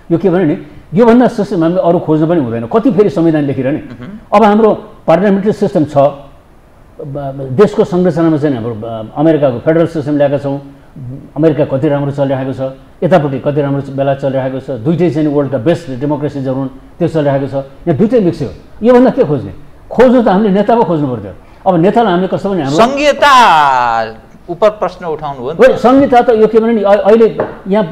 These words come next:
Speaker 1: एकाउन्नजना मन्त्री पुर्याएका थिए, अहिले त सात प्रदेशका भोलि हुनसक्छ मन्त्री चाहियो भने नि सातले पुगेन भनेर,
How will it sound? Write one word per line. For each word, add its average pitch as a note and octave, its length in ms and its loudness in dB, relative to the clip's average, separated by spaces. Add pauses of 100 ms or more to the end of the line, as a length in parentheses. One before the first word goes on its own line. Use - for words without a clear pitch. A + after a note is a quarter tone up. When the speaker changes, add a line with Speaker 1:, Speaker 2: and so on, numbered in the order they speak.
(320)
Speaker 1:
एकाउन्नजना G3+ 500 2
मन्त्री F3+ 260 0
पुर्याएका E3 360 2
थिए, G#3+ 100 2
अहिले F3 260 2
त - 20 -10
सात F3+ 280 0
प्रदेशका F3+ 400 0
भोलि C#3 260 2
हुनसक्छ F3 440 0
मन्त्री D#3+ 360 0
चाहियो E3+ 260 4
भने F3 120 0
नि F#3 140 -4 (340)
सातले F#3 300 0
पुगेन E3+ 360 0
भनेर, D3 280 0